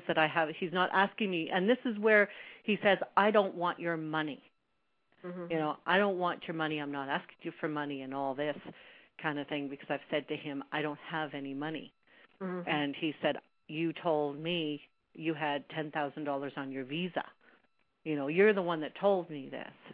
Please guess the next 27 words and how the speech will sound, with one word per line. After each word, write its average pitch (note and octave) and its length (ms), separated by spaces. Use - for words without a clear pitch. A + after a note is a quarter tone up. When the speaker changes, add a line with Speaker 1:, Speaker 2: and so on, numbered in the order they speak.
Speaker 1:
And D3+ 100
I D3 160
said, F#3 100
Speaker 2:
Mm-hmm. D3+ 80
Speaker 1:
"Well, C#3+ 240
I F3+ 220
sent F#3+ 260
you D#3+ 120
a D3 40
computer. D3+ 640
Now E3 280
I D3+ 140
only D3+ 240
have D#3+ 440
this E3 200
much D3+ 280
money." F#3+ 340
Speaker 2:
Mm-hmm. G3 280
Speaker 1:
Well, E3 280
guess D#3+ 200
what? G3 220
I F3 200
sent E3+ 280
him D3 260
twenty-five D3+ 440
hundred, E3+ 540
and D3+ 600